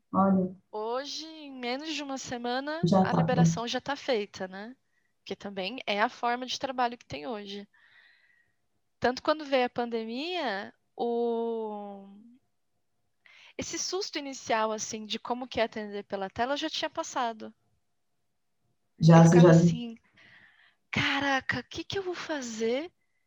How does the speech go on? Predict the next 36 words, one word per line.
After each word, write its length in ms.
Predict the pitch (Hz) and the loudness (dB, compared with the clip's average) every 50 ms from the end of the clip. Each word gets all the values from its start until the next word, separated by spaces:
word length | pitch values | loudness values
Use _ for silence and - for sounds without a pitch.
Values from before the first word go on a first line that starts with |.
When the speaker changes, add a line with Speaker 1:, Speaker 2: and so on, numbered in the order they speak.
| _ _ | _ _
Speaker 2:
sem 460 | - - - - - 294 311 330 349 | -20 -20 -12 -8 -8 -8 -8 -8 -8
enxergar 520 | 339 - - - 302 277 269 247 254 262 269 | -6 -4 -4 -4 -4 -6 -6 -4 -2 0 0
o 60 | 277 | 0
corpo 320 | - - 285 277 - - | -2 -4 -6 -6 -6 -8
inteiro 400 | 285 285 285 - 302 294 277 240 | -14 -16 -14 -10 -8 -6 -6 -6
da 100 | 226 220 220 | -8 -8 -10
pessoa?" 460 | - 220 214 - - 208 202 196 185 | -10 -12 -12 -10 -6 -2 -2 -2 -2
Speaker 1:
Pois 160 | 190 190 - | -2 2 4
é. 200 | 185 175 165 165 165 165 165 - - - _ _ _ _ _ _ _ _ _ _ _ _ _ _ _ _ _ _ _ _ _ _ _ _ _ _ _ | 6 8 10 10 10 8 6 2 -4 -10 _ _ _ _ _ _ _ _ _ _ _ _ _ _ _ _ _ _ _ _ _ _ _ _ _ _ _
Speaker 2:
Co-, 160 | - 170 165 | 4 4 6
Speaker 1:
Pois 40 | 165 | 10
é. 120 | 165 165 | 10 12
Speaker 2:
eu 60 | 165 165 | 10 10
vou 160 | 165 247 240 | 8 6 2
perder 400 | - 254 240 240 233 262 339 370 | 0 0 -2 -2 -2 -4 -6 -6
o 60 | 359 | -4
movimento 600 | 311 294 262 247 240 240 240 233 233 233 - 233 | -6 -6 -8 -8 -8 -10 -10 -10 -10 -10 -14 -12
da 220 | 214 202 214 214 | 0 2 2 2
perna 360 | 214 - 233 220 214 208 202 202 | 4 4 4 4 4 2 0 0
chacoalhando, 1120 | - - 220 - - 262 262 262 262 247 240 240 240 233 233 226 226 226 226 220 233 240 - _ - - - - - - | 0 0 0 -4 -6 -8 -6 -4 -4 -4 -2 -4 -4 -4 -6 -8 -6 -4 -4 -4 -4 -6 -10 _ -20 -20 -20 -6 2 6
eu 120 | 202 208 | 8 10
vou 180 | 208 214 208 208 | 10 10 10 10
perder 280 | 208 208 208 208 226 | 10 10 12 12 12
a 20 | 247 | 10
Speaker 1:
Uhum. 60 | - | 10
Speaker 2:
pessoa 340 | 349 - - - - 226 - | 6 4 0 0 -2 -2 -2
que 80 | - | -2
tá 100 | - 226 | -2 -4
coçando 600 | - - - 226 214 - - - 214 208 202 196 196 | -2 -2 -4 -4 -4 -6 -6 -8 -8 -8 -8 -8 -6
o 20 | |
joelho, 800 | 190 - 247 277 285 240 220 220 214 208 214 214 208 208 214 220 - - - - _ | -6 -4 -2 0 2 2 4 4 2 0 0 -2 -4 -8 -8 -10 -14 -18 -20 -20 _
que 80 | - - | -14 -8
tá 120 | - 220 | -6 -4
chacoalhando 680 | 214 - 240 220 - - 220 220 208 202 202 202 220 | -2 0 0 0 2 2 2 2 2 0 -2 0 0
a 80 | 262 285 | 0 0
mão, 640 | 285 254 233 226 226 220 220 214 220 220 220 220 | -2 -4 -4 -4 -2 -4 -4 -6 -8 -10 -12 -14